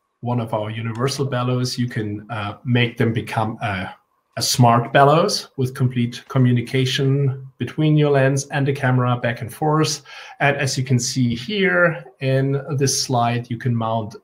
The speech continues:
the lens flipped around or in, you know, s-, just standard configuration.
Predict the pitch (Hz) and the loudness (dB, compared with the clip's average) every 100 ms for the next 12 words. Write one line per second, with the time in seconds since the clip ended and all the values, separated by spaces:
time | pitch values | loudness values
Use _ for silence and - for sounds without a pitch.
0 | _ 110 107 110 107 107 - - _ _ | _ -6 -4 -4 -4 -4 -4 -8 _ _
1 | - - 135 131 135 117 113 123 120 123 | -18 0 2 4 4 4 4 4 2 -2
2 | 143 117 113 110 107 104 104 _ _ _ | -2 0 -2 -6 -8 -10 -14 _ _ _
3 | _ - - 151 110 98 - - 127 - | _ -18 -10 -6 -4 -4 -6 -4 -4 -4
4 | - 120 117 117 - 110 - 127 107 117 | -6 -4 -4 -4 -6 -10 -8 -8 -4 -2
5 | 131 - 143 135 | 0 0 0 -2